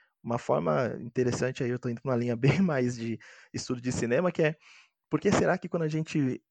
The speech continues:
vai assistir aquele filme da, né, a mulher tomando banho, aí tá lá, ah, <laughs> o negócio do tampando o box de pla-, de plástico, aí você vê só ela,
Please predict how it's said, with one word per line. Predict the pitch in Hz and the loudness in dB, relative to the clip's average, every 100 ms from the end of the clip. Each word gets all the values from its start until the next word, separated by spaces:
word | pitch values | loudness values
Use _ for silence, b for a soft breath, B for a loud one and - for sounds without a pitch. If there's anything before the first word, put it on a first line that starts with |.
| _ - | _ -10
vai | 120 127 | 2 4
assistir | 135 139 175 | 4 0 -6
aquele | - 131 | -2 -2
filme | - 131 143 | 0 -2 0
da, | 123 110 104 | 0 0 0
né, | 120 123 107 | -4 -4 -4
a | 110 | -4
mulher | 123 123 123 | 2 2 2
tomando | 120 120 | -2 -2
banho, | 107 127 127 | 0 0 0
aí | 123 | 0
tá | 117 | 2
lá, | 123 127 B B B _ - | 2 0 B B B _ -4
ah, | 101 - | -4 -2
<laughs> | - - | -2 4
o | 196 | 4
negócio | 131 127 135 | 6 4 4
do | 120 110 104 | 2 2 0
tampando | - 120 113 131 143 | 2 0 4 4 6
o | 123 | 4
box | 117 151 190 - - | 6 6 4 -4 -6
de | - 120 - _ _ _ _ | -4 -6 -6 _ _ _ _
pla-, | 127 120 - | 2 2 -8
de | - | -2
plástico, | 123 135 151 - | 4 4 2 2
aí | 151 180 B B B B B - | 2 2 B B B B B -2
você | 143 156 | 4 4
vê | 139 151 | 6 4
só | - 165 156 | 4 4 6
ela, | 156 160 | 6 4